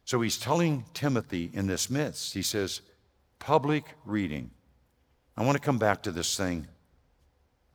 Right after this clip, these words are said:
Not all of us, nor do we all stand and say, "Well, I need to read this out from a platform to be a public reading."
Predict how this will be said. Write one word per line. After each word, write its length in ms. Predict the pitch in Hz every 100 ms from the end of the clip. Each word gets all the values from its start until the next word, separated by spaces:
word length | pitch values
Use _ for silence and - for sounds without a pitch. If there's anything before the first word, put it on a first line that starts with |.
| - - -
Not 180 | 120
all 180 | 123 131
of 100 | 135
us, 280 | 135 131 - - _ _ _ _ _ _ -
nor 140 | 110
do 80 | 113
we 160 | 107
all 200 | 101 110
stand 400 | 107 - 113 110
and 80 | 107
say, 140 | 98 101
"Well, 160 | 98
I 60 | 98
need 200 | 110 107
to 80 | 98
read 280 | 92 101
this 240 | 95 92 -
out 300 | 98 90 -
from 140 | 92
a 60 | 80
platform 600 | - 98 98 98 92 78
to 60 |
be 160 | 71 90
a 40 |
public 420 | - 92 78 82 85
reading." 380 | 90 82 76